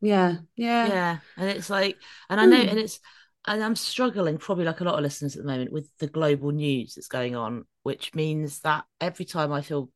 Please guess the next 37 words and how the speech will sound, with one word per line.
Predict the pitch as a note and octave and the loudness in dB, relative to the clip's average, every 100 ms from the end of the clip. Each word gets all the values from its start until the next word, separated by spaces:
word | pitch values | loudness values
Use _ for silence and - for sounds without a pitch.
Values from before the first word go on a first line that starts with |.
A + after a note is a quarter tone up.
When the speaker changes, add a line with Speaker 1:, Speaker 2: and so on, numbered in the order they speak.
| - | -10
Speaker 2:
sad | E3 C#3 E2+ D2+ - | -2 0 0 -2 -6
about | C3 B2+ - | -6 -6 -6
anything | C#3+ D3 C#3+ C#3 | -6 -6 -4 -4
in | C3+ | -2
my | C3+ | 0
life, | A#2+ F#2+ A#2 | 0 -2 -6
I'm | B2 | -8
like, | A#2+ | -6
"Well, | A#2+ A2+ G#2 | -6 -6 -4
it | - - - | -8 -12 -12
could | A#2+ | -8
be | A2+ | -4
worse. | G2 F#2+ - | -4 -4 -6
There's | B2+ | -12
people | C#3 A#2+ B2+ | -12 -10 -12
having | C3 B2+ | -8 -6
much | C3+ - | -6 -8
worse | A2+ - | -12 -12
time | B2 A#2 | -12 -12
than | A2+ | -12
you | A2+ A2+ | -14 -12
are." | - - - - | -14 -16 -18 -6
I'm | C#3+ | -2
really | D#3 G3 | 2 2
Speaker 1:
Yeah. | G3 | 2
Speaker 2:
struggling | D3 A#2 G#2+ | 0 -2 -4
with | G#2+ | -6
that. | G#2 F#2+ A2+ | -2 0 0
And | C3+ - | -2 -4
I | |
think | D#3 C#3+ - | -2 -4 -4
that | C#3+ - | -6 -6
doesn't | B2 A2+ - _ - - _ _ - | -8 -12 -12 _ -20 -20 _ _ -6
help, | D3+ - - - | -4 -4 -6 -6
does | D3 | -4
it? | |
The | - | -6